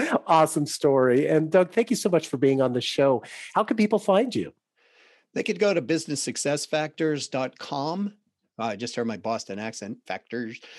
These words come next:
Speaker 2: Um, <laughs> and, uh, they can find me on LinkedIn at Doug Brown one two three four. Uh, or if they, uh, wanna get a, a copy of my book, they could go to win win selling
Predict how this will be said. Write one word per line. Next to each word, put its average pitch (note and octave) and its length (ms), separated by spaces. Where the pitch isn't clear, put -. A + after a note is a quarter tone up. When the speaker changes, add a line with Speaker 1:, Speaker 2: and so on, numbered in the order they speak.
Speaker 2:
Um, C#3 400
<laughs> - 80
and, D#3+ 720
uh, C#3 240
they D3+ 140
can D3+ 220
find F3 240
me F3 80
on E3 100
LinkedIn E3 400
at B2 120
Doug C#3 220
Brown C#3+ 380
one C3+ 140
two C3 160
three B2 180
four. F3 400
Uh, A#2 380
or C#3+ 320
if C3+ 260
they, C3 600
uh, B2 320
wanna C3 320
get B2+ 160
a, A#2 200
a A2+ 220
copy C3+ 300
of A#2+ 80
my A2+ 100
book, D#3+ 420
they A#2 100
could A2 160
go A#2+ 160
to G#2+ 120
win A#2+ 240
win A#2 180
selling A#2 560